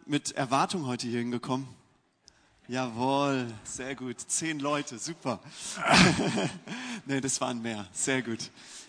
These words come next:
Ja, nochmal herzlichen Dank, dass ich hier sein darf. Ich hab einen Wunsch.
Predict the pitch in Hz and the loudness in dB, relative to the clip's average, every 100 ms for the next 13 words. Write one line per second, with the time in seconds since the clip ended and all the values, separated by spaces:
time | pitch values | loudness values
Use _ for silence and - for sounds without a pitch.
0 | - 139 123 123 127 139 135 139 135 143 | 6 8 8 4 2 6 6 6 4 4
1 | - 131 139 147 139 139 131 - 175 165 | 4 2 4 2 4 0 0 4 6 8
2 | 160 156 160 151 147 - - - - - | 6 6 8 8 6 2 -16 -20 -20 -16
3 | - 165 156 - - - _ _ 160 196 | -8 -6 -6 -8 -16 -20 _ _ -2 0
4 | 175 151 139 107 - - | 4 6 6 4 0 -2